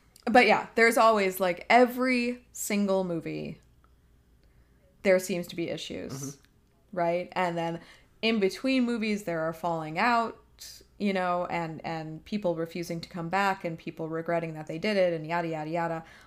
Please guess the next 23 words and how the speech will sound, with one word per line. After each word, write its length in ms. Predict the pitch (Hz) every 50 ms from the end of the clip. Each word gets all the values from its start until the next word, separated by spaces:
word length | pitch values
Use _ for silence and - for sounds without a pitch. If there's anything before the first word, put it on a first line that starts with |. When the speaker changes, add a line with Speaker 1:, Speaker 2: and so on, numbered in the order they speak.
| - _
Speaker 1:
Although 240 | - - 185 185 180
I 80 | 180 175
will 220 | 180 233 285 311
say 480 | 302 - - 190 160 151 151 147 147 - - - _ _ _ _
that 180 | - 165 165
in 160 | 170 165 170 202
this 240 | 277 302 - -
one, 320 | - 170 156 143 139 139 165 - _ _ _ _ _
they 120 | - 170 170
got 200 | 175 165 - -
Tom 220 | - 165 151 147
Savini 360 | 143 - - 139 - - -
back. 120 | - - -
Speaker 2:
They 180 | 202 214 226
did, 440 | 202 175 160 180 214 220 220 220 208
and 100 | 202 202
I'm 140 | 208 208 220
so 260 | 226 - - 214 202
glad 360 | 196 190 185 175 180 175 175 175
that 120 | 180 170
they 160 | - 170 170
did. 520 | 170 165 165 165 170 170 170 170 170 175 175 - - - - -
And, 340 | - 165 165 170 156 135 120